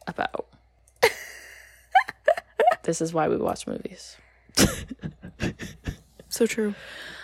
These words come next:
Speaker 1: Okay, this movie is for you, whether you think so or not. It's for you. Instant sleepover movie classic. It will transport you to grade eight with your besties in your parents' basement. Absolute movie magic.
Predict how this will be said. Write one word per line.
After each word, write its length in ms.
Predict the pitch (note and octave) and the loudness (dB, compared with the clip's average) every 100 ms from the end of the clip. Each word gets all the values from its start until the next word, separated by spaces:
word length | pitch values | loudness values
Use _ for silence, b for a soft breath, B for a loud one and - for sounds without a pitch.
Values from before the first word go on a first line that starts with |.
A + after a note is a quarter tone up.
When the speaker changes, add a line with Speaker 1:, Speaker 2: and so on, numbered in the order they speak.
| B B B B - | B B B B 4
Speaker 1:
Okay, 300 | D4 E4+ D#3 | 8 10 8
this 280 | - A3+ - | 4 2 6
movie 300 | B3+ C4+ B3 | 6 8 6
is 120 | A#3+ | 6
for 120 | B3 | 6
you, 260 | A#3 A3 C#3+ | 8 8 8
whether 260 | D3+ F#3 | 6 6
you 140 | F#3 F#3 | 4 2
think 260 | - F3 | 0 -2
so 180 | E3 F3+ | 2 2
or 120 | E3+ | 4
not. 320 | D#3 C#3 C3 - - | 2 0 -2 -4 -2
It's 200 | E3+ - | -2 0
for 120 | - | 0
you. 400 | D#3+ C3+ C3 - - - | 2 4 2 0 -4 4
Instant 380 | A3 A3 C#4+ A#3+ | 4 6 4 4
sleepover 460 | - A3 G#3+ G#3 | 2 4 6 6
movie 260 | G3 E3+ D#3+ | 4 4 2
classic. 520 | - D3 C3+ C3+ C3+ _ _ - | 2 2 2 0 0 _ _ 4
It 140 | A3+ | 6
will 320 | G3+ A3 A#3+ | 8 10 10
transport 600 | B3+ C4 B3 - - F3 | 6 0 -2 -2 0 2
you 220 | - C#3+ C#3 | 2 2 2
to 160 | - | 0
grade 260 | D3 E3 E3+ | 2 4 6
eight 240 | C#3 C3+ | 4 2
with 200 | - D#3 | 0 0
your 100 | E3+ | 0
besties 540 | D#3+ C#3 - B2+ C3+ - | 2 2 2 0 0 0
in 120 | D#3+ | -2
your 80 | C#3+ | -2
parents' 320 | C#3+ C#3+ - | -2 -2 -2
basement. 500 | B2+ - - - - _ B B B B B - | -2 -2 -2 -4 -6 _ B B B B B 4
Absolute 440 | F#3+ F#3+ A#3 G#3 | 4 6 6 6
movie 320 | E3+ E3+ E3+ | 4 2 2
magic. 600 | D3 C3+ C#3+ D3 - - | 0 -2 -2 -4 -4 -14